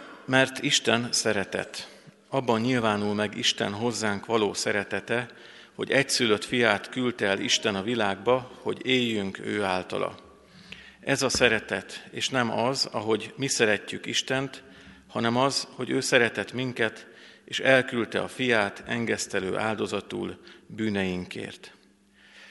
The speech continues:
És mi láttuk, és mi teszünk bizonságot arról, hogy az Atya elküldte a fiát a világ üdvözítőjéül. Ha valaki vallja, hogy Jézus Isten fia, abban Isten marad, ő pedig Istenben.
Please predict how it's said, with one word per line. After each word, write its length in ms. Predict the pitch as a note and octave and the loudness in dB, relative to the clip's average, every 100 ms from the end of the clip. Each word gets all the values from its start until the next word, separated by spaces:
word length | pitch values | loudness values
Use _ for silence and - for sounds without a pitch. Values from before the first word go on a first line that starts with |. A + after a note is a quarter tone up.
| - | -10
És 200 | - C3 | -2 -2
mi 100 | C#3 | 2
láttuk, 520 | C#3+ C3 G2+ C#3+ C3+ | 2 2 0 -4 -2
és 340 | A2+ A2 - - - - - - | 0 2 2 0 -6 -20 -20 -10
mi 260 | C3 C#3 C3 | -4 -4 -4
teszünk 380 | - A2 - G2+ | -4 -4 -4 -4
bizonságot 720 | A#2 A2 G#2+ - G2 G2 G2+ | -2 -2 0 2 2 0 -2
arról, 600 | G2+ A2 B2 C3 C3 B2+ | 0 2 2 0 -2 -6
hogy 140 | - G2+ | -6 -4
az 100 | G2 | 0
Atya 440 | C3 B2+ B2 A2+ | 0 2 0 0
elküldte 560 | - A#2+ A2+ A#2 G#2+ - | -2 -2 -2 -2 -4 -4
a 80 | G2 | -6
fiát 540 | - A#2 A2+ G#2 - - | 0 4 4 2 0 -10
a 80 | |
világ 340 | G2+ A2+ G#2 G2 | -4 0 2 0
üdvözítőjéül. 1160 | - G2 G2+ G#2 G2+ G2 F#2+ G2 G2+ G2 - - - - _ - - - - - | -4 -4 -4 -4 -4 -4 -2 -2 -2 -6 -12 -20 -20 -20 _ -20 -20 -20 -20 -10
Ha 140 | - | 0
valaki 300 | A#2+ C3+ B2 | 6 6 6
vallja, 360 | A#2+ C#3+ A#2+ A#2 | 6 8 10 8
hogy 200 | A2 A2 | 6 2
Jézus 400 | A#2+ A2+ A2 - | 2 0 0 -2
Isten 400 | A#2+ - A2 G2+ | 0 0 -2 -4
fia, 560 | - A#2 C3 C3+ - - | -2 2 2 2 -6 -8
abban 320 | B2+ A2+ A#2 | -6 -2 -2
Isten 380 | C3 - - G#2 | 0 -2 0 -2
marad, 480 | G#2+ A#2+ A#2+ A#2+ C3+ | 0 0 0 -2 -8
ő 120 | - B2 | -4 -4
pedig 280 | A2+ G#2+ | -2 -4
Istenben. 640 | A2 - - G2+ F#2 F2+ F#2+ | -2 -2 -2 -4 -4 -6 -8